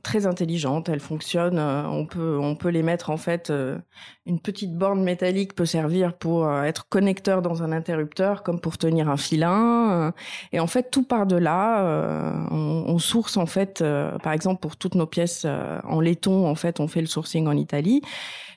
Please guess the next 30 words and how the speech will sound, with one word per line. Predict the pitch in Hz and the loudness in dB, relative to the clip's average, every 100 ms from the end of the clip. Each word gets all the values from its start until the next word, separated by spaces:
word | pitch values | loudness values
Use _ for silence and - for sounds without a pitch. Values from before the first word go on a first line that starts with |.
| - | -2
Et | 180 | 0
en | 156 | 0
fait, | 156 208 226 196 | 0 0 2 2
euh, | 165 143 | 2 2
on | 160 160 | 4 2
connaît | 156 185 185 | 4 4 6
nos | 170 | 4
fournisseurs, | 156 160 156 147 - 185 208 233 240 | 2 2 2 2 2 4 6 6 6
euh, | 196 170 | 4 4
on | 156 151 | 4 2
va | 160 165 | 2 2
chez | - 139 175 | 2 0 4
eux, | 190 240 | 4 6
on | 202 | 6
regarde, | 165 156 151 160 190 226 220 | 4 4 2 4 4 2 2
euh, | 190 156 151 143 - 165 - - - - - | 2 2 2 0 -2 -2 -4 -4 -6 -10 -6
on | 147 143 151 | -2 0 0
voit | 156 190 | 2 2
que | 196 190 | 2 2
le | 160 | 0
détail, | 147 180 175 190 185 | 2 0 2 2 4
en | 156 | 2
fait, | 160 160 | 0 -2
c'est | 156 | 0
le | 156 | 0
détail | 147 175 175 185 | 2 0 2 2
aussi | 180 156 - | 2 2 -2
qui | 175 160 | -6 -8
compte | - 160 | -2 -2
vachement, | 151 156 - 180 214 | 0 0 2 2 2